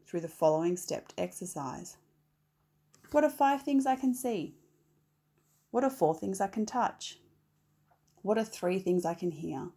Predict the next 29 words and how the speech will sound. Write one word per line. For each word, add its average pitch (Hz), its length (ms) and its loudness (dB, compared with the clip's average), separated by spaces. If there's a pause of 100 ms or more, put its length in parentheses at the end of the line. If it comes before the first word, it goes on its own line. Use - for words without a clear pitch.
(880)
What 277 140 0
are 277 60 0
two 277 240 -2
things 226 300 0
I 175 80 0
can 180 180 0
smell 165 480 0
or 175 120 2
taste? - 600 -10 (760)
What 190 140 4
is 175 120 0
one 170 400 6
great 160 420 0
thing 151 200 -2
about 143 340 -6
me 143 360 -8 (160)
or 170 140 0
one 170 320 4
thing 165 320 -2
I'm 156 240 -2
thankful 151 480 -8
for 143 340 -8
in 131 160 -6
this - 200 -10
moment? 135 380 -6 (1600)
As 262 200 6
you 285 100 2
engage 214 500 2
more 175 320 4